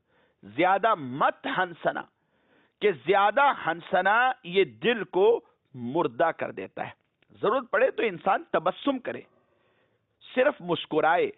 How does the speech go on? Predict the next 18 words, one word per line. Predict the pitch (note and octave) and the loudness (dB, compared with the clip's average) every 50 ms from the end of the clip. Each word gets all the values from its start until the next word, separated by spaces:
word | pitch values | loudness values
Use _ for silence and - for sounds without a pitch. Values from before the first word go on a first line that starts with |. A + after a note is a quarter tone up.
| _ _ _ - - - | _ _ _ -16 -6 -4
ہنسے | D#3+ F3 G3 G3+ - - D4 D4+ D4 | -4 -4 -4 -6 -6 -2 0 0 0
نہ، | A#3+ F3 - - - - _ _ _ _ _ _ _ _ _ - | 2 0 0 -2 -2 -6 _ _ _ _ _ _ _ _ _ -2
کہہ | G3+ F#3+ F3+ F3+ - | 0 0 0 -2 -2
کہے | - A#3 G3 G#3+ A#3 B3+ | -2 0 2 4 4 4
نہ | A#3+ A3+ B3+ C#4+ | 4 2 2 2
مارے، | C#4 A3+ E3+ D3+ D#3 G3+ - - _ _ _ _ _ _ _ _ _ | 2 2 2 2 0 -2 -4 -8 _ _ _ _ _ _ _ _ _
کہ | - | 0
اس | A#3 C#4 - - | 0 0 0 0
سے | - D4+ | 0 0
دل | C4+ A#3 C4+ D4 C#4+ | 0 0 -2 -2 0
مردہ | A#3 E3+ D3 D3+ D3 - | 0 0 0 0 0 0
ہو | D4 C#4+ C#4 B3 | 2 2 2 2
جاتا | G#3 F#3+ F3+ D#3+ - - C3+ A#2 | 2 2 2 0 0 -2 -2 -2
ہے۔ | - - _ _ _ _ _ _ _ | -4 -10 _ _ _ _ _ _ _
قرآن | D#3+ F3 G3+ A3+ A3 F#3+ | 2 2 2 2 2 0
میں | G3 E3 - | -4 -2 0
فرمایا، | E3+ F#3+ A3 B3 A#3 G3+ | 0 0 2 2 0 0
"فَلْيَضْحَكُوا | E3 - G#3 G3+ G3+ F3+ C#3 A#2+ B2+ F#3+ A#3 C4+ B3+ A3 F#3+ D3 F3 F#3+ F#3 - G#3 A3 A3 G3+ | 0 0 0 0 0 -2 -6 -2 0 2 2 2 2 0 -2 -2 -2 -4 -4 -4 -4 -4 -2 -4